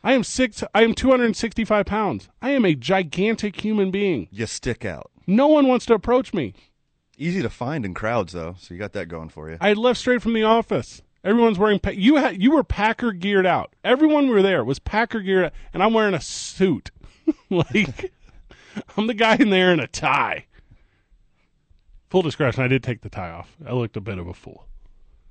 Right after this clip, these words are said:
Speaker 2: Dropped a button down, too. You're cash.
Speaker 1: I was cash.
Speaker 2: You're
Speaker 1: It,
Speaker 2: cash.
Speaker 1: it was like as if I was meeting with George Clooney to set up a heist for a bank. That was my look.
Speaker 2: Okay.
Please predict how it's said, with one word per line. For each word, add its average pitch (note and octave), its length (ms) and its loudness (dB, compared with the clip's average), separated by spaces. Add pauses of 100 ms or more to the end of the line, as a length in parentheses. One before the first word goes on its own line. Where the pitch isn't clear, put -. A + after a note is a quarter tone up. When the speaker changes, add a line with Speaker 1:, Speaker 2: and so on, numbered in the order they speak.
(180)
Speaker 2:
Dropped A#2 280 -6
a G2+ 40 -12
button F2+ 260 -10
down, F2 280 -8
too. F2+ 240 -12 (580)
You're E3+ 140 -12
cash. G#2 580 -6
Speaker 1:
I F3+ 80 0
was G#3 120 0
cash. F#2+ 320 -6
Speaker 2:
You're D#3+ 100 -6
Speaker 1:
It, F3 40 0
Speaker 2:
cash. F2 360 -6
Speaker 1:
it - 20 4
was F#3+ 120 4
like A3+ 140 4
as G3 140 0
if F#3 140 2
I F3+ 60 4
was E3+ 160 2
meeting F3 160 2
with C3+ 100 0
George C#3+ 340 0
Clooney C#3 360 2
to A#2 40 -2
set C3+ 160 -2
up A#2+ 80 -4
a A2+ 60 -2
heist B2+ 240 -4
for A2 120 -8
a F#2+ 40 -8
bank. - 420 -14 (680)
That C3+ 80 -2
was C3 180 -2
my B2 180 -2
look. E2+ 300 -14 (1900)
Speaker 2:
Okay. F#3+ 380 -2